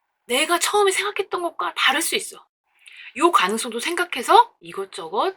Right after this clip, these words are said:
간을 봐야 한다. 이 다시 일 주의사항. 이 단계에서 정말 정말 유념해야 할 점. "나는 다른 스토리를 쓸 거야" 라는 생각을 절대로 하지 않는다.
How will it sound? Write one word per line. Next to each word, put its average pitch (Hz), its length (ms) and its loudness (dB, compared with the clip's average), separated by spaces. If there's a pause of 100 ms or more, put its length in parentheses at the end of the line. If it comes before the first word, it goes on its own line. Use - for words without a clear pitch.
(120)
간을 196 320 -10
봐야 - 320 -8
한다. 233 360 -16 (220)
이 226 100 -14
다시 233 340 -2
일 269 300 -4
주의사항. - 520 -10 (640)
이 226 120 -10
단계에서 269 440 2
정말 220 420 -2
정말 196 320 -6
유념해야 196 540 -10
할 160 180 -12
점. - 160 -20 (880)
"나는 240 460 2 (200)
다른 330 400 6
스토리를 349 420 4
쓸 - 220 -6
거야" 175 680 2 (140)
라는 214 420 -8
생각을 294 640 0 (380)
절대로 226 500 -6
하지 226 220 -8
않는다. 151 340 -20